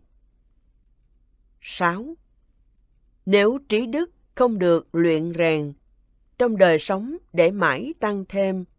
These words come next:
nhiều người phiêu bạt chân buông thả, như thể trâu mù cứ bước lên. Bảy. Song các trí nhân khéo luyện rèn,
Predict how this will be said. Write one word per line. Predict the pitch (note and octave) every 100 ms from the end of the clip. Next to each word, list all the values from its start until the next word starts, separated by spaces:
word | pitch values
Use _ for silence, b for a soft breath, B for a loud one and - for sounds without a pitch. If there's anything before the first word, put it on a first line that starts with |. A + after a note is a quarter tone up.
| _ _ _ _ -
nhiều | G3 G3
người | F#3 F#3+ F3+ F3
phiêu | F3 B3+ B3+
bạt | G3+ E3+ D#3+ - _ -
chân | G3 F#3+ F#3+ F3+
buông | A#3 A3+
thả, | A3+ F3+ D3 G3 D4 _ _ _ _ _ _
như | G#3+ A3
thể | G#3+ F3+ D3 A#3+ E4+
trâu | B3 A3+
mù | G3+ F3+ D#3+ D#3 - _
cứ | F#3+ G3 C#4
bước | G#3+ C4 - F3+
lên. | F3+ F3+ F3 F3 _ _ _ _ _ _ _ _ _ _ _ _ _ _ _
Bảy. | F3 D#3+ D#3 B3+ - _ _ _ _ _ _ _ _ _ _
Song | - G#3 G3 F#3+ F3+
các | - C#4 -
trí | A3
nhân | C#4+ A3 G3 F#3 F#3 - -
khéo | G3 G3+ C#4 F#4+
luyện | F3+ E3+ D#3 F3
rèn, | E3+ D#3+ D3+